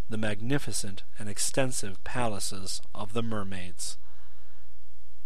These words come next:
These palaces were built of coral, white, pink,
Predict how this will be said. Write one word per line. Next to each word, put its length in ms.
These 180
palaces 560
were 100
built 300
of 140
coral, 580
white, 360
pink, 400